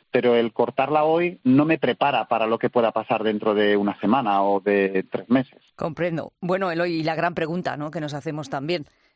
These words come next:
Speaker 2: ¿puede pasar esto en España?
Speaker 1: A ver, un apagón en cuanto a, o, o un corte de suministro, ¿no? Porque aquí ya estaríamos hablando de un corte de suministro programado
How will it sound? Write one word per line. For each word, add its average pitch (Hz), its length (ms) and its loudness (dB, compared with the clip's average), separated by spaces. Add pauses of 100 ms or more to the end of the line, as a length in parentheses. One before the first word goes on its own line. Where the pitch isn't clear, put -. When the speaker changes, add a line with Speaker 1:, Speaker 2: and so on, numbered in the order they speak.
(260)
Speaker 2:
¿puede 214 300 0
pasar 185 320 -2
esto 160 180 -4
en 147 80 -2
España? 160 400 -4 (2250)
Speaker 1:
A 107 100 -2
ver, 120 300 0
un 131 160 4
apagón 151 480 0
en 117 240 2
cuanto 110 640 2
a, 98 500 2
o, 107 120 0
o 113 160 4
un 139 180 4
corte 143 400 2
de 131 100 2
suministro, 131 680 4
¿no? 135 120 2
Porque 139 220 -2
aquí 101 160 -2
ya 110 80 2
estaríamos 107 420 0
hablando 117 340 0
de 113 100 2
un 113 80 0
corte 117 280 0
de 107 120 0
suministro 127 720 2
programado 107 800 0